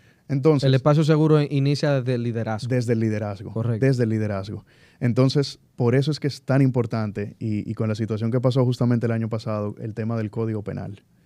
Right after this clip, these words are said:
Speaker 2: Ujú.
Speaker 1: Si en el Código Penal de nuestro país estuviera tipificado como agravante la discriminación por identidad de género u orientación sexual, quizá la empresa no va a ser quien responda por mí frente a una situación de acoso, pero yo tengo un mecanismo legal que sí me puede respaldar.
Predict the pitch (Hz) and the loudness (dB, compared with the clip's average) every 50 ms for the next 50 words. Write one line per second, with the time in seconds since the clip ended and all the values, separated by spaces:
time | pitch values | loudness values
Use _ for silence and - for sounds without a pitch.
0 | _ _ _ _ _ _ _ _ _ - 117 101 104 110 135 131 131 127 117 139 | _ _ _ _ _ _ _ _ _ -12 -12 -8 -2 0 2 4 4 2 2 4
1 | 143 156 160 160 165 143 135 131 123 120 117 110 104 104 117 131 170 - _ _ | 4 4 4 4 2 2 2 2 2 2 0 0 -2 -4 -6 -8 -12 -18 _ _
2 | _ _ _ _ _ _ _ _ _ _ - 117 120 117 113 120 127 123 120 - | _ _ _ _ _ _ _ _ _ _ -8 -4 -2 0 2 2 2 0 0 -2
3 | 120 110 113 113 110 107 107 101 98 - - - _ _ _ _ - 127 117 - | -4 -2 -2 -2 -2 -2 -4 -4 -6 -10 -14 -20 _ _ _ _ -6 -6 -6 -2
4 | - 117 117 123 135 131 131 131 123 131 - 127 110 - 123 117 117 113 110 107 | 0 0 2 2 2 2 0 0 -2 -2 -2 -2 -2 0 0 0 0 0 0 -2
5 | 104 104 - 107 107 104 98 101 104 107 113 113 110 107 - 107 104 101 101 98 | -4 -4 -6 -6 -6 -6 -6 -4 -4 -2 -2 -2 -2 -4 -6 -6 -6 -6 -8 -8
6 | - - 113 104 107 104 104 104 - 120 117 113 110 113 107 107 107 104 107 107 | -8 -8 -6 -6 -4 -6 -6 -6 -6 -6 -6 -4 -4 -6 -6 -6 -6 -6 -4 -4
7 | 107 113 120 117 120 120 110 110 104 104 101 101 104 104 101 98 104 - - 120 | -2 0 0 0 -2 -2 -4 -4 -4 -4 -4 -6 -6 -6 -8 -8 -8 -8 -6 -6
8 | 120 135 127 113 - 117 107 101 101 - _ _ _ _ _ - 135 120 - 135 | -6 -6 -6 -8 -6 -8 -8 -8 -8 -12 _ _ _ _ _ -4 -4 -2 0 0
9 | 143 151 143 123 113 139 160 170 147 139 131 131 127 123 110 - 127 113 123 117 | 2 2 2 2 2 0 0 0 0 0 0 0 0 0 0 -2 -4 -4 -4 -6
10 | 110 113 107 - - 120 120 120 117 107 117 110 110 113 110 107 113 110 101 110 | -6 -6 -8 -8 -6 -6 -4 -4 -4 -4 -6 -6 -6 -6 -6 -8 -8 -10 -10 -8
11 | 107 110 113 123 110 113 110 117 113 110 104 98 - 104 - 113 101 113 113 113 | -8 -8 -8 -8 -8 -8 -6 -6 -6 -8 -8 -8 -8 -8 -8 -8 -6 -4 -4 -4
12 | 113 135 135 131 127 127 110 120 113 131 143 131 139 120 113 107 110 107 107 117 | -2 -2 -2 0 0 -2 -2 -2 -4 -4 -4 -4 -4 -4 -4 -4 -4 -6 -8 -10
13 | - 120 110 113 110 107 117 117 117 107 107 104 - 107 98 98 101 98 - | -8 -8 -6 -6 -4 -4 -2 -2 -2 -4 -6 -10 -10 -10 -10 -10 -10 -12 -14